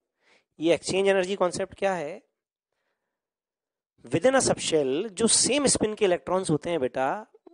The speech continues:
उनमें क्वांटम टेंडेंसी होती है एक्सचेंज होने की। तो ये जो इलेक्ट्रॉन्स हैं, जब ये एक्सचेंज होते हैं तो इस एक्सचेंज में एनर्जी रिलीज होती है,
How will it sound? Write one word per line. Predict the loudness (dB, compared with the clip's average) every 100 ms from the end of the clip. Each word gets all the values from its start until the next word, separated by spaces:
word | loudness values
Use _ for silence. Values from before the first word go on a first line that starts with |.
| _ -6
उनमें | -2 2 0
क्वांटम | 0 0 2 0 -6
टेंडेंसी | -4 -2 -2 -2 0
होती | 0 -2 -2
है | -2
एक्सचेंज | -2 -4 -2 0
होने | -2 -6 -10
की। | -14 -20 _ _ _ _ _ _ _ _ _ _ _ _ _ _ _ _ _ _ _ -2
तो | -2
ये | 0 -2 2
जो | 6 8 6 2 -6 _ _ _ _ _ _ _ _ _ _ _ _ _ _ _ _ _ -2
इलेक्ट्रॉन्स | -2 0 0 2 0
हैं, | -6
जब | -6 -4
ये | -2
एक्सचेंज | -2 -4 -2 -2 2
होते | 0 0 -4
हैं | -6 -2
तो | -2
इस | -2
एक्सचेंज | -8 -6 -4 -4
में | -4
एनर्जी | -6 -6 -6 -6
रिलीज | -6 -4 -6 -6
होती | -6 -10
है, | -12